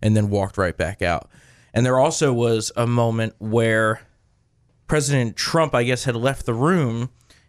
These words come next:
and Kellyanne Conway was still there and tried to relay a message, I guess, for the president to Nancy Pelosi. And Pelosi essentially said, "No, no, no. I only talked to the president, not his staff."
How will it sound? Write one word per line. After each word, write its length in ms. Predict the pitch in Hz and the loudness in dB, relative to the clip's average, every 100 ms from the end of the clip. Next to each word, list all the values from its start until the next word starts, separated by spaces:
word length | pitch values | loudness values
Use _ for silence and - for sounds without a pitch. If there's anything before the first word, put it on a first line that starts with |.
| - | -2
and 200 | 123 117 | 0 0
Kellyanne 460 | 165 170 160 139 | 2 2 2 -2
Conway 460 | - 143 185 190 117 | -2 -2 0 0 0
was 140 | 98 - | -2 -6
still 280 | 123 107 | -2 0
there 380 | 101 101 95 104 _ _ _ _ _ - | 0 -2 -2 -6 _ _ _ _ _ -4
and 640 | 131 135 135 127 120 - - _ _ _ _ _ _ _ _ | 0 2 0 0 -4 -6 -18 _ _ _ _ _ _ _ _
tried 360 | - 147 156 156 | -2 0 0 0
to 180 | 156 123 | -2 0
relay 380 | 123 131 135 135 | 0 2 4 2
a 60 | |
message, 420 | 117 131 - 120 | 2 -2 -2 0
I 80 | 117 | 0
guess, 220 | 113 113 | 0 -2
for 120 | - 120 | -2 -4
the 60 | |
president 480 | 110 127 131 120 113 | -2 -2 0 -2 -2
to 80 | 117 | 0
Nancy 300 | 117 117 107 | 0 0 -4
Pelosi. 560 | - 113 123 - 123 131 - _ _ _ | -2 0 2 0 -2 -4 -10 _ _ _
And 160 | 131 139 | -4 0
Pelosi 380 | 156 175 185 165 | 2 2 2 -2
essentially 340 | 180 170 165 | -2 -2 -2
said, 200 | 165 160 | 0 2
"No, 100 | 151 | 2
no, 120 | 139 | 2
no. 240 | 120 85 - _ _ | 0 -4 -8 _ _
I 200 | 113 123 | 0 2
only 240 | 120 117 110 | 2 0 -2
talked 300 | - 107 - | -2 -4 -4
to 60 | |
the 80 | 98 | -8
president, 460 | - 113 107 101 104 | -2 -2 -2 -6 -2
not 200 | 113 110 | -2 -2
his 140 | 101 | -6
staff." 520 | - 110 95 85 - | -2 -2 -2 -6 -10